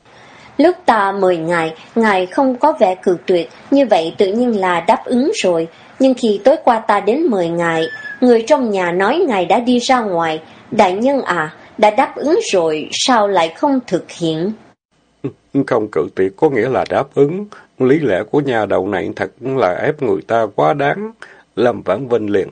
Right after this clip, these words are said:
Speaker 2: hắc hắc cười. <laughs> "Từ tiểu thư, ta muốn hôn nàng cái, nàng có ý kiến gì không?"
Speaker 1: "Ngài," Từ Trường Kim đỏ bừng đôi má, nghiêm mặt nhìn hắn nói: "Đại nhân, sao ngài lại có thể nói ra những lời như vậy?"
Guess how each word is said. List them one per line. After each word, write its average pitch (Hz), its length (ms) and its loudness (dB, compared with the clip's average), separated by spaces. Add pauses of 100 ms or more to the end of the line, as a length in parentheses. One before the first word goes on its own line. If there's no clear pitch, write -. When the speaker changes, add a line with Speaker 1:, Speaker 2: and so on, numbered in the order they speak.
Speaker 2:
hắc 147 260 -6
hắc 147 240 -4
cười. 85 440 -4 (640)
<laughs> - 400 -10
"Từ 92 220 0
tiểu 101 200 -2
thư, 120 260 -2
ta 113 160 -4
muốn 131 220 -6
hôn 117 240 -2
nàng 90 260 -6
cái, 151 280 -6 (180)
nàng 98 220 -4
có 139 160 0
ý 143 140 0
kiến 180 280 -4
gì 95 180 -4
không?" 123 400 -4 (1000)
Speaker 1:
"Ngài," 196 580 0 (1040)
Từ 202 200 6
Trường 175 280 -2
Kim 214 200 0 (340)
đỏ 185 160 4
bừng 196 300 -2
đôi 214 180 2
má, 196 360 -4 (240)
nghiêm 277 220 2
mặt 185 200 -4
nhìn 180 280 0
hắn 220 280 0
nói: 208 280 -2 (1200)
"Đại 190 180 4
nhân, 226 320 -2 (240)
sao 311 300 0
ngài 202 280 0
lại 185 240 0
có 320 60 4
thể 277 180 -2
nói 240 160 0
ra 311 180 2
những 240 260 -2
lời 196 260 2
như 240 220 2
vậy?" 175 340 -4